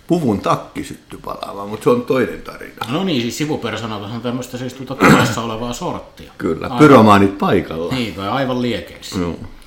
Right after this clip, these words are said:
Speaker 2: Ja si-, sit ehkä semmonen toinen juttu, minkä mä liitän, liitän niihin jouluihin, se on, se on siis pelit ja etenkin korona. Meillä oli siis isän su-, tai tota, isän ja äidin suvun miehiä, kun kokoontui meille, niin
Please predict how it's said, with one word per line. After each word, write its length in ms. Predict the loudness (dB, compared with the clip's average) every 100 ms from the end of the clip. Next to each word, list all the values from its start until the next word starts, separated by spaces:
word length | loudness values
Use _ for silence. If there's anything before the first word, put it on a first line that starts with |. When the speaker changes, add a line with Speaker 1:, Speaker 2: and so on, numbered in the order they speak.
| -4 0
Speaker 2:
Ja 80 |
si-, 220 | 0 -2 -8
sit 200 | -6 -4
ehkä 220 | -4 -2
semmonen 280 | -2 -2 -2
toinen 280 | 0 0 0
juttu, 200 | -2 -6
minkä 140 | -8
mä 100 | -4
liitän, 340 | -4 -4 -6 -10 -14 -20
liitän 360 | -12 -10 -8 -8
niihin 200 | -8 -6
jouluihin, 260 | -6 -6 -8
se 80 |
on, 80 | -12 -12
se 100 | -12
on 60 | -10
siis 140 | -10 -8
pelit 380 | -4 -2 -4 -8
ja 80 |
etenkin 460 | -8 -8 -8 -10 -16
korona. 440 | -10 -8 -8 -10 -18 -20 _ _ _ _ _ _ _ _ _ _ _ -14
Meillä 260 | -10 -6
oli 140 | -6 -8 -12 -14
siis 340 | -12 -12 -14 _ _ _ _ _ -6
isän 260 | -4 -2 -4
su-, 320 | -8 -10 -12
tai 140 | -10
tota, 220 | -8 -8 -6
isän 240 | -4 -4
ja 100 | -4
äidin 260 | -4 -4 -6
suvun 220 | -8 -6
miehiä, 400 | -4 -6 -8 -12
kun 160 | -16
kokoontui 440 | -14 -10 -10 -12 -14
meille, 320 | -14 -12 -14
niin 180 | -16